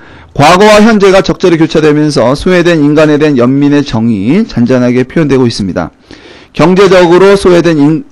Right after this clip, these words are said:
이웃의 사시-, 삶을 사실적으로 그리고 있어요. 그 다음에 독자의 궁금증을 유발하는 열린 구조로 마무리합니다.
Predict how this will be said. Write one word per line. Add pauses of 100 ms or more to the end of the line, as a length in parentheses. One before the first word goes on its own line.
이웃의
사시-, (220)
삶을
사실적으로
그리고
있어요. (880)
그
다음에 (600)
독자의
궁금증을
유발하는
열린
구조로
마무리합니다.